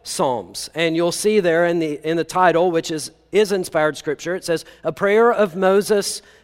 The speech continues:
the man of God." This is a prayer of Moses, but this is also a prayer that is to be sung.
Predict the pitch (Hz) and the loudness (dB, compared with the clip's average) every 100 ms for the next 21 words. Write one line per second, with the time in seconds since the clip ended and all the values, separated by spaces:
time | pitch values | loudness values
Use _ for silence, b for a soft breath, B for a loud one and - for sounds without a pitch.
0 | - 151 143 156 170 170 165 165 - b | -6 -4 -2 -2 0 0 -2 -4 -6 b
1 | b b b 151 160 180 190 131 71 - | b b b -6 -4 -2 -2 -2 -8 -18
2 | _ _ _ _ _ _ _ 202 220 220 | _ _ _ _ _ _ _ -2 2 2
3 | 208 185 175 185 180 - 190 226 254 214 | 2 0 0 2 0 -4 0 4 6 6
4 | 165 165 - 165 170 160 156 160 190 196 | 4 0 -2 -2 -2 -2 -4 0 0 0
5 | 151 151 151 180 202 220 226 170 247 269 | -4 -4 -2 -2 0 0 0 4 2 2
6 | 202 170 175 - 208 254 226 170 175 - | 0 0 -4 -4 -2 0 0 0 -2 -8
7 | B B 151 180 170 180 190 - 190 156 | B B -2 0 0 -2 -4 -4 -4 0
8 | 175 180 180 - 233 247 123 | 0 0 -4 -4 0 2 0